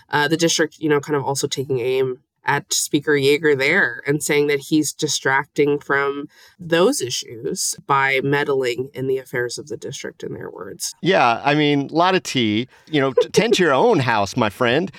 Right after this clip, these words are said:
Speaker 2: seemed to be the clapback. M J, you're, you're pretty expert at reading tea leaves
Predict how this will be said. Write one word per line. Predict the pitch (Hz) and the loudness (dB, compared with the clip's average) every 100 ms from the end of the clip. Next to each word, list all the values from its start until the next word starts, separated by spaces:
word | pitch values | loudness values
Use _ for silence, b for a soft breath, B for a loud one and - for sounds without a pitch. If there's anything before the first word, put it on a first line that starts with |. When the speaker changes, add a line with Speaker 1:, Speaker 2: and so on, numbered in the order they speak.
| B | B
Speaker 2:
seemed | - 160 | 0 2
to | 147 | 2
be | 127 | 0
the | 120 | 0
clapback. | - 151 170 - 120 - | 0 0 0 2 0 0
M | 160 185 | -2 2
J, | 185 170 - b b | 2 2 -2 b b
you're, | 202 226 - | 2 2 2
you're | 170 190 | 0 0
pretty | - 165 139 | 2 0 2
expert | 123 123 - 147 123 | -2 -2 -2 0 0
at | 117 | -2
reading | 120 131 131 127 127 | 0 2 4 2 0
tea | - 135 | -2 0
leaves | 127 131 139 135 - | 2 2 2 0 -6